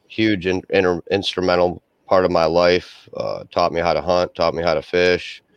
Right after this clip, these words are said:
took me to deer camp, took me up to the Upper Peninsula, the U P A. Um, took me up there quite a bit.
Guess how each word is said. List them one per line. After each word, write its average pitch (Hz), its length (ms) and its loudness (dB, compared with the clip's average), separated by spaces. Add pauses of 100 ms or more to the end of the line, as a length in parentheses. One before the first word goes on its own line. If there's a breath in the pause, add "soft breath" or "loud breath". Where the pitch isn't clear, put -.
(420 soft breath)
took 98 180 -2
me 85 100 -6
to 82 100 -2
deer 90 240 0
camp, 87 440 -2
took 92 200 -4
me 90 80 0
up 85 100 -4
to 85 80 -8
the 87 140 -2
Upper 87 180 -2
Peninsula, 90 680 -2
the 82 140 -12
U 90 160 -4
P 90 240 -2
A. 87 220 2 (640 loud breath)
Um, 71 480 0 (400)
took 95 200 -2
me 117 100 2
up 90 100 2
there 90 180 2
quite 90 240 0
a 90 80 0
bit. 95 420 2